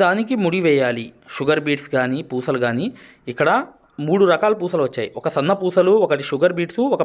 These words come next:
పెద్ద పూసలు. ఇలా అనేది మీరు బ్లౌజ్కి కేవలం నెక్కుకి ఒక బార్డర్ లాగా వేసుకుంటే ఎక్సలెంట్గా ఉంటుంది వర్క్ అనేది, చాలా చాలా ఎక్సలెంట్ అయిపోతుంది. ఇలా అనేది మీకు చూపించిన తర్వాత ఇప్పుడు ఇదంతా నిండు అయిపోతుంది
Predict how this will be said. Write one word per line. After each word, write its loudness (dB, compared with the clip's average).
పెద్ద 0
పూసలు. -6
ఇలా 4
అనేది -2
మీరు 2
బ్లౌజ్కి 0
కేవలం 4
నెక్కుకి 0
ఒక 0
బార్డర్ 2
లాగా 2
వేసుకుంటే -4
ఎక్సలెంట్గా 0
ఉంటుంది -6
వర్క్ -4
అనేది, -8
చాలా 0
చాలా 2
ఎక్సలెంట్ -2
అయిపోతుంది. -6
ఇలా 4
అనేది -6
మీకు -10
చూపించిన -4
తర్వాత 2
ఇప్పుడు 4
ఇదంతా 2
నిండు 4
అయిపోతుంది -2